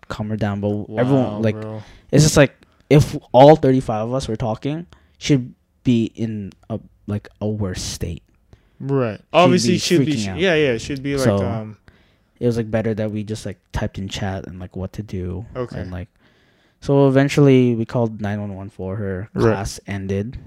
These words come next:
Speaker 2: Mm-hmm.
Speaker 1: We saw nine one one. We, we, we didn't leave until nine one one picked her up, like, the ambulance.
Speaker 2: So you, you stayed until you saw, like, you know, like,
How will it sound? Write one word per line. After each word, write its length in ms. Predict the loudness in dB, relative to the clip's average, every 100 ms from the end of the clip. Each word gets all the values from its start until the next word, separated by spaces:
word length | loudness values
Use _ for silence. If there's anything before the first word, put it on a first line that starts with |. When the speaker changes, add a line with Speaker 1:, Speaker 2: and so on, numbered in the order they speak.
| -8
Speaker 2:
Mm-hmm. 260 | -4 -2 -4 -8 _ _ _ -2
Speaker 1:
We 80 | 0
saw 280 | 2 2
nine 180 | 0 -2
one 140 | -4 -4
one. 160 | -6 -2
We, 160 | -2 2
we, 220 | 2 2
we 160 | 4 8
didn't 260 | 8 8
leave 160 | 8 6
until 360 | 4 4 4 4
nine 240 | 0 0
one 100 | -2
one 140 | -4
picked 240 | -6 -10 -6
her 80 | -4
up, 240 | -6 -6
like, 180 | -10 -6
the 140 | -6
ambulance. 520 | -6 -4 -4 -4 -2
Speaker 2:
So 100 | 6
you, 260 | 8 10 8
you 180 | 6 0
stayed 320 | 2 2 4
until 320 | 2 2 0
you 120 | 0
saw, 340 | -4 2 4 4
like, 200 | 2 -2 _ -6
you 140 | -2
know, 180 | 0 0
like, 200 | -2 -4